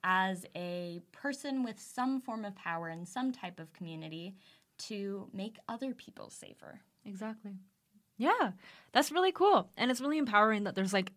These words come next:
Speaker 2: stuff we can do at an, an individual level. Um, I embarrassingly don't have my naloxone training. I promise I will.
Speaker 1: Ten to four P M at the U B C Wellness Center.
Speaker 2: Every day?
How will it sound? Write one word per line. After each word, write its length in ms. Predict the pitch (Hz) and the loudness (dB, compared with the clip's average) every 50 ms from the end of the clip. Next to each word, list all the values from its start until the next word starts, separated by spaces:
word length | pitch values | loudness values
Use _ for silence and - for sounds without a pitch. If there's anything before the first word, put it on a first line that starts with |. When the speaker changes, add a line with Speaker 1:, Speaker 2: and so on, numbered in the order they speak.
| _ _ _ | _ _ _
Speaker 2:
stuff 240 | - - 196 185 190 | -6 -2 -2 0 0
we 60 | 202 190 | 0 0
can 120 | 208 196 | 0 2
do 140 | 190 196 190 | 2 2 2
at 200 | 165 180 190 185 | 2 2 2 2
an, 120 | 185 185 | 0 -2
an 140 | 185 165 - | -4 -6 -8
individual 600 | - - 202 196 196 185 190 190 165 190 214 226 | -6 -2 -2 0 0 0 0 0 0 0 0 2
level. 400 | 233 233 233 220 277 302 320 320 _ - - - - - - - - | 2 2 4 4 4 4 2 0 _ -20 -20 -20 -20 -20 -20 -8 0
Um, 600 | - 190 196 196 202 196 190 190 185 185 180 160 - - _ _ _ _ _ _ _ _ _ _ - | 4 6 6 6 6 6 4 2 2 0 -2 -6 -10 -14 _ _ _ _ _ _ _ _ _ _ 0
I 520 | - 208 220 226 226 220 220 220 220 220 - - | 4 6 6 6 6 6 4 4 4 2 0 -2
embarrassingly 720 | - 208 202 185 202 202 202 196 196 214 196 190 196 190 190 | -2 -2 0 0 0 -2 -2 -2 -4 -2 0 0 2 0 0
don't 280 | 190 190 185 190 196 | 2 2 2 2 2
have 120 | 214 226 220 | 2 2 2
my 140 | 220 220 220 | 2 0 0
naloxone 580 | 214 214 214 214 214 220 214 - 233 214 214 | 0 0 0 0 0 -2 -2 -4 -4 -4 -4
training. 580 | 196 208 208 202 202 202 202 196 190 190 190 190 - _ _ _ _ _ _ _ _ _ - | -4 -4 -4 -4 -4 -2 -2 -2 -2 -2 -4 -6 -8 _ _ _ _ _ _ _ _ _ -16
I 40 | 208 | -14
promise 340 | - - 196 190 190 190 190 - | -10 -8 -6 -6 -6 -8 -6 -6
I 80 | 180 | -6
will. 380 | 175 175 180 180 180 175 175 185 185 - _ - - - - | -4 -4 -4 -4 -4 -6 -6 -10 -14 -20 _ -20 -20 -20 -10
Speaker 1:
Ten 300 | - 247 247 247 269 294 | -6 -2 0 0 0 0
to 120 | 285 349 330 | -2 -4 -10
four 280 | - - 269 269 285 | -8 -6 -6 -6 -6
P 260 | 277 - - 311 320 | -8 -8 -6 -4 -2
M 280 | 302 254 208 185 185 180 | -2 -2 -2 -4 -6 -8
at 100 | 175 180 | -12 -12
the 80 | - 202 | -10 -10
U 200 | 190 185 185 190 | -10 -8 -8 -6
B 140 | 233 269 285 | -6 -6 -6
C 200 | - - 320 320 | -4 -6 -6 -4
Wellness 400 | 311 302 254 220 202 196 190 190 | -4 -4 -4 -4 -4 -6 -8 -8
Center. 680 | 190 - - 190 180 180 180 - 175 165 - - 196 196 _ _ _ - | -10 -12 -12 -12 -12 -12 -12 -14 -14 -14 -12 -14 -16 -18 _ _ _ -8
Speaker 2:
Every 260 | 214 208 202 226 220 | -6 -4 -2 -2 -2
day? 260 | 196 190 214 269 349 | -2 -2 -4 -6 -8